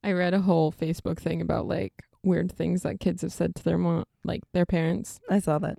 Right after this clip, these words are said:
Speaker 1: It
Speaker 2: too.
Speaker 1: was the best. Um, but yeah. Also, I'm almost done with the sticker picture.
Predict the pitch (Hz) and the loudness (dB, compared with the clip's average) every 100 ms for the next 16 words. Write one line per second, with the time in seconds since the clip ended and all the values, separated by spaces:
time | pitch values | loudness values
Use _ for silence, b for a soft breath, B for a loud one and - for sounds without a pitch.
0 | 180 - 170 170 220 - 180 170 170 156 | 0 2 2 -2 -8 -6 -4 2 4 4
1 | - 180 - - - 185 180 175 160 156 | 0 -6 -12 -16 -2 2 4 2 2 -2
2 | 185 _ _ _ - 160 208 185 - _ | -6 _ _ _ -2 0 2 0 -6 _
3 | _ 277 311 330 349 330 294 277 349 - | _ 6 6 2 2 4 6 8 6 6
4 | 208 202 190 180 - 175 165 175 170 - | 2 2 0 -2 0 0 2 0 -2 0
5 | 226 | -2